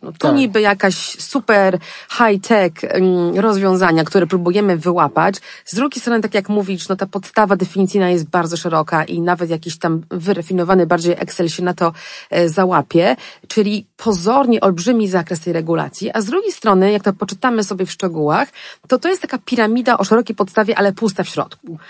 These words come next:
Speaker 1: Tam jest bardzo mało obowiązków dla jakichkolwiek systemów, które nie są bardzo ryzykowne.
Speaker 2: Tak.
Speaker 1: I teraz, y, mówi się, mm, w naszym środowisku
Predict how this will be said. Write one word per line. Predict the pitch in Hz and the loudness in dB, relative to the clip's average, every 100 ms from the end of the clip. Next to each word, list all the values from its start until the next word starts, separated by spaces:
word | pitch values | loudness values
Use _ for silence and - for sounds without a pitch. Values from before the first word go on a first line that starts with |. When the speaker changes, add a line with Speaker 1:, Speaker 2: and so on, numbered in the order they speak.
| - - | -20 -4
Speaker 1:
Tam | 233 | 0
jest | 240 202 | 0 2
bardzo | 294 262 247 | 2 2 2
mało | 233 226 | 4 4
obowiązków | 202 190 196 196 - 202 185 | 2 2 2 2 -2 -4 0
dla | 180 180 180 | 2 4 2
jakichkolwiek | 185 - 160 226 208 - | 0 -2 0 0 0 -4
systemów, | - 190 185 | -2 0 0
które | 185 196 180 | -2 -2 0
nie | 185 | 0
są | 180 180 | 0 -2
bardzo | 160 165 170 | 0 2 2
ryzykowne. | 160 156 160 147 135 151 | 2 0 0 -2 0 0
Speaker 2:
Tak. | 127 - - - _ - | -2 -6 -16 -20 _ -12
Speaker 1:
I | |
teraz, | 196 277 285 285 - - | 0 2 4 0 -4 -8
y, | - - - - | -8 -8 -12 -8
mówi | 220 285 494 381 | -4 0 0 0
się, | 233 - | -2 0
mm, | 170 175 - 185 180 175 | 2 0 0 2 2 0
w | - 170 | -4 -2
naszym | 208 214 | -2 -2
środowisku | 185 175 165 156 170 160 | -4 -4 -6 -2 0 0